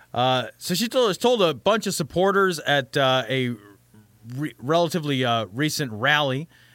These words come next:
that they should oppose Obamacare because the job of caring for the poor is not the purview of government. The poor, she said, should rely on churches and charitable organizations for help.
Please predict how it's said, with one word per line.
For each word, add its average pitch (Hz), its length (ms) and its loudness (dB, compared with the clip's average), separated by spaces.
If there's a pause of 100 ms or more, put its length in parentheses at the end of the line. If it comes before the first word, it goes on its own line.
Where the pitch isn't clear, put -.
(140)
that 131 140 -8
they 170 100 2
should 165 220 0
oppose 220 460 0
Obamacare 175 720 -2
because 156 260 -8
the 131 80 -4
job 156 380 0
of 185 120 -6
caring 208 240 0
for 190 100 -6
the 160 80 -2
poor 196 420 0
is 135 240 -4
not 175 320 0
the - 80 -4
purview 117 460 -2
of 95 100 -8
government. 226 440 0 (480)
The 127 100 -2
poor, 277 400 0
she 226 180 -2
said, 220 380 0
should 175 160 -4
rely 143 320 2
on 123 160 0
churches 247 500 -2
and 233 140 -4
charitable 294 400 2
organizations 123 680 0
for 107 160 -6
help. 113 240 -2